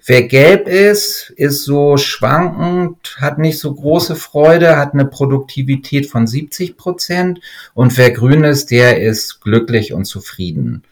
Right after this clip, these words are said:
Und, ähm, durch diese Testung erlaubt es einen, ganz schnell auf den Punkt zu kommen.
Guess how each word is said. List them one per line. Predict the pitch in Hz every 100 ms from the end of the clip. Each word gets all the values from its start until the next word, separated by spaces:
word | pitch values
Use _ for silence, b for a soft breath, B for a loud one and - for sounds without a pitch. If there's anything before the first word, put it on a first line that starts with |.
| B B B B B -
Und, | 117 131 135 131 -
ähm, | 107 120 127 123 - b b b b b _
durch | 135 143
diese | 156 147 135
Testung | 139 151 180 - - 185 196 185
erlaubt | 143 147 147 165 165
es | 160 -
einen, | 120 151 147 143
ganz | 131 175 226 233 -
schnell | - - 139 147 185 180
auf | 147 147
den | 147 147 147
Punkt | 233 240 226
zu | - -
kommen. | - 80 - 60 98